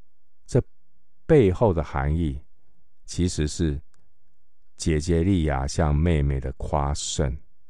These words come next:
这两个姐妹就是彼此在较劲。这个姐姐向妹妹夸胜，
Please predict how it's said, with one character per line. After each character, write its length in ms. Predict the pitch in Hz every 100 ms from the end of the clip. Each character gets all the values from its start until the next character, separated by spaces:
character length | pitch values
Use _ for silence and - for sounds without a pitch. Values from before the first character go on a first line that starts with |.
| - - - - - - - - - - -
这 120 | - 107
两 220 | 76 69
个 140 | 76
姐 180 | - 67
妹 220 | 73 80
就 120 | 80
是 120 | 80 76
彼 180 | - 73
此 160 | -
在 200 | 67 69
较 260 | - 71 65
劲。 260 | - 67 65 - - - - - - - - - - - - - - - - - - - - - - - - - - -
这 140 | 110
个 100 | 90
姐 220 | - 82
姐 260 | 71 85 78
向 240 | - 82
妹 160 | 82 80
妹 140 | 73
夸 260 | 69 76 73
胜， 320 | - 76 67